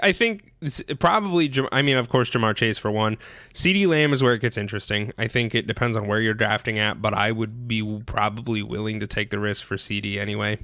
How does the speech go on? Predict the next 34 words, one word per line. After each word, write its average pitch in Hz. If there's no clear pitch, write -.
because 101
he's 110
already 101
going 104
in 104
the 101
second 104
round. 104
You 101
get 107
him 104
in 104
the 104
second 104
round, 98
and 101
you 101
get 104
to -
keep 104
two 104
top-tier -
wide -
receivers. -
So -
that's 156
probably 110
what 101
I 98
would 101
end 101
up 98
doing. 101
Um, 131